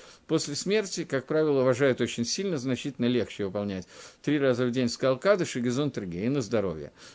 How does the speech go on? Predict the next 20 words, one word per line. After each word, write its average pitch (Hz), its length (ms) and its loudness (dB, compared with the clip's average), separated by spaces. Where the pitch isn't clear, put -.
Но, 147 100 4
тем 233 240 4
не 214 80 2
менее, 110 460 -2
икор 165 360 2
Кадыша — 202 500 2
это 147 220 4
мицва 175 420 2
уважения 131 460 2
к 120 60 -8
родителям. 101 540 -2
Поэтому 214 400 6
говорит 170 360 4
Тас, 113 260 0
что - 200 -8
в - 40 -10
тот 165 200 -2
момент, 185 280 -2
когда 127 280 -4
человек 147 500 0